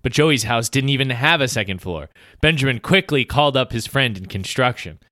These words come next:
After some time had passed, construction was complete. Benjamin's house had been completely remodeled to look exactly like Joey's.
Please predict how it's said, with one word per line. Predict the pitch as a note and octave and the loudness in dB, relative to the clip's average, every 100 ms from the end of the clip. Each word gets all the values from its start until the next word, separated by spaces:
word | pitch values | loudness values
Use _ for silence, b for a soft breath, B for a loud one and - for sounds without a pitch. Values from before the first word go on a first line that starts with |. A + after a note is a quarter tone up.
| _ _ b C3+ | _ _ b -2
After | C#3 A#2 | 0 0
some | - E3 D3+ | 2 2 0
time | A#2+ C#3 C3 | 0 0 2
had | A2 F#2+ | -2 0
passed, | A#2 G2+ F#2 - | 0 0 -4 -10
construction | - G2 - C3 - G#2+ | -8 -4 0 0 0 -4
was | F#2+ | -6
complete. | - F2+ - F#2+ D#2+ _ _ _ | -8 -10 -6 -4 -6 _ _ _
Benjamin's | C#3 C#3 B2 A#2 G#2+ | 0 0 0 -2 -2
house | A2+ A2 - | -2 -2 -2
had | A#2 A2 | -4 -2
been | A2 | -4
completely | C3 A2+ E3+ E3+ C3+ | -4 -2 0 2 0
remodeled | B2 A#2 A#2+ G#2+ D#2+ - | 0 0 0 -2 -4 -4
to | A2+ | -4
look | A#2 | -2
exactly | A#2 G#2 A#2 G#2+ A2 | -4 0 0 0 -2
like | F#2 - | -4 -2
Joey's. | A2 G2+ E2 | -2 0 -2